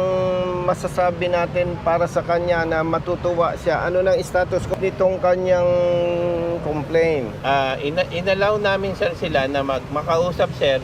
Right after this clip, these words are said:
Speaker 2: nung aming investigador at yung pulis, sir.
Speaker 1: Nay, wag na
Speaker 2: Nagka-,
Speaker 1: natin.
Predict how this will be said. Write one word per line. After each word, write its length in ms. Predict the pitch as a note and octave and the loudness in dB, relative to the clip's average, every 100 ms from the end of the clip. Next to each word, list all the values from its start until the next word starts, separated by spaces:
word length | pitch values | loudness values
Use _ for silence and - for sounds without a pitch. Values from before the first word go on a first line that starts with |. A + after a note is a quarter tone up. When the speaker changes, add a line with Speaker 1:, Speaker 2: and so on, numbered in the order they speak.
| C#3 | -2
Speaker 2:
nung 240 | D#3+ E3+ | -2 -2
aming 380 | C3+ D3 D3+ C#3+ | 0 -2 -2 -4
investigador 800 | C#3 C#3+ C3+ D#3 C#3 C#3 C3 B2+ B2 | -4 -4 -4 -4 -2 0 0 0 -2
at 140 | A2 - | -6 -6
yung 140 | C#3+ | -6
pulis, 240 | A2+ - - | -4 -6 -6
sir. 160 | - G2+ | -4 -4
Speaker 1:
Nay, 140 | G#3 B3 | 2 4
wag 160 | B3 | 4
na 140 | A#3+ B3 | 2 2
Speaker 2:
Nagka-, 60 | A#3+ | 0
Speaker 1:
natin. 220 | G#3+ | 2